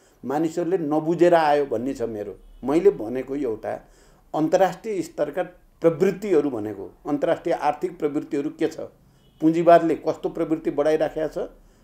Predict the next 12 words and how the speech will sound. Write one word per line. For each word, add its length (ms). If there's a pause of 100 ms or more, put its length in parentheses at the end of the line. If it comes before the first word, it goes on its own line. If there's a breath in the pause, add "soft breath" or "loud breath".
(120)
र 80
हामी 260
समाजवादीले 720
अब 340
कस्तो 240
प्रवृत्तितिर, 720
कस्तो 360
योजनातिर 600
सोच्नुपर्छ 640 (500 soft breath)
भनेर 380
गरेको 380
व्याख्यालाई 760